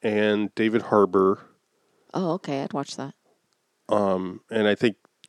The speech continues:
Speaker 1: the premise seems to be Greg Kinnear is trying to do some kind of insurance scam that backfires.
Speaker 2: That's hot.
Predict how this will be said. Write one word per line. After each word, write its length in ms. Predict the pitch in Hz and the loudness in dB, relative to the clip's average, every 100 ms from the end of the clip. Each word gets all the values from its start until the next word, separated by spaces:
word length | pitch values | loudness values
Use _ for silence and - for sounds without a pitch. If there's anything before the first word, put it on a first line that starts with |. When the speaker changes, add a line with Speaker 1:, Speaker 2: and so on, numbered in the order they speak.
| _ _ - - | _ _ -20 -8
Speaker 1:
the 80 | 117 | -8
premise 320 | - 131 110 | 2 4 4
seems 240 | - 110 101 | 2 -2 -2
to 60 | |
be 260 | 95 101 92 - | -2 -4 -4 2
Greg 220 | 120 104 | 4 4
Kinnear 340 | 107 107 101 | 2 4 4
is 100 | 92 | 2
trying 220 | - 107 | 0 -2
to 60 | 98 | 0
do 140 | 98 | 0
some 160 | 95 - | -2 -4
kind 160 | - 104 | -4 -2
of 60 | |
insurance 540 | 98 104 - 117 110 - | -2 -2 0 0 2 0
scam 300 | - 110 107 | 2 2 4
that 100 | 104 | 2
backfires. 680 | 95 107 - 110 104 104 - - _ _ _ _ _ | 2 0 0 2 2 0 -6 -14 _ _ _ _ _
Speaker 2:
That's 180 | - - | -12 -10
hot. 220 | 139 - | -10 -12